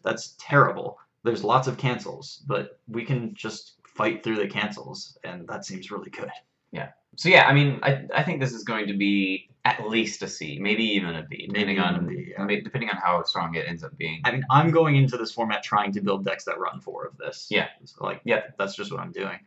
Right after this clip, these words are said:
Speaker 2: Yeah, that makes a lot of sense. Next up, we've got Zagana, Utopian Speaker. So it's, uh, four mana, four four, uh, two green and a blue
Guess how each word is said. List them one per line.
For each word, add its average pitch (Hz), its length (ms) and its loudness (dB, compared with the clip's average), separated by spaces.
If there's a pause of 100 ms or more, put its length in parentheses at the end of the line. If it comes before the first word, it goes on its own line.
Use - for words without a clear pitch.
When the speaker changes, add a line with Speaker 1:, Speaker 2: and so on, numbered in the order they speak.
Speaker 2:
Yeah, 117 140 -2
that - 540 -20
makes 92 180 -12
a 92 40 -4
lot 92 100 -2
of 90 60 -8
sense. 104 300 -14 (240)
Next 135 260 4
up, 139 140 4
we've 113 200 0
got 107 480 6
Zagana, 110 680 2
Utopian 104 540 -4
Speaker. 127 500 -6 (960)
So 110 280 8
it's, 101 280 4
uh, 98 300 10
four 180 200 10
mana, 214 180 2
four - 220 8
four, - 360 2 (100)
uh, 101 360 4
two 113 320 -2
green 104 220 -2
and 113 80 -2
a 113 40 -4
blue 95 400 -2